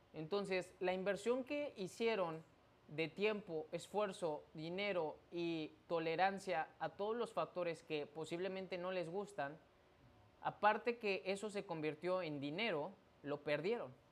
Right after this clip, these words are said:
Perdieron el dinero físico, pero también perdieron el dinero manifestado en todo el esfuerzo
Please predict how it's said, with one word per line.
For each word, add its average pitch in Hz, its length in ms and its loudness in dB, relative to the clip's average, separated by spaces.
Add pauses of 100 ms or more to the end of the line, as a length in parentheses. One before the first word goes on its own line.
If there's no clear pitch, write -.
(880)
Perdieron 196 380 4
el 226 120 0
dinero 185 360 0
físico, 180 500 -6
pero 151 180 0
también 160 300 0
perdieron 170 720 2
el 147 180 -6
dinero 156 540 -2 (1500)
manifestado 151 1000 0
en 143 160 -8
todo 180 260 0
el 160 80 -2
esfuerzo 151 540 -4